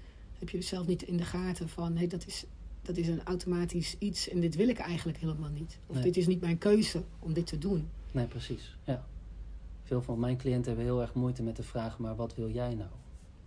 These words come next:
Speaker 1: Ja, dat is, dat is echt een vraag die, eh, die heel slecht te beantwoorden is na, na seksueel misbruik. "Wat wil ik?"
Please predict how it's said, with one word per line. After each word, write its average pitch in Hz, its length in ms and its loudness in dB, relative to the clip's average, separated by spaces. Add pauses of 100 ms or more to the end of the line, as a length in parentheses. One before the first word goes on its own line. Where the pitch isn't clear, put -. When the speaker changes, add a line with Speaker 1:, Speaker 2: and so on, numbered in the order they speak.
(240)
Speaker 1:
Ja, 202 260 8
dat 170 180 4
is, 160 80 2
dat 160 160 -6
is - 120 -10
echt - 160 -10
een 151 60 0
vraag 151 380 -4
die, 151 400 -6
eh, 165 60 -4 (720)
die 147 140 -4
heel 165 140 2
slecht - 280 -4
te - 60 0
beantwoorden 170 440 2
is - 140 -4
na, 165 180 0
na 170 300 0
seksueel 170 400 -6
misbruik. 165 580 -4
"Wat 156 160 -8
wil 170 140 2
ik?" 190 320 2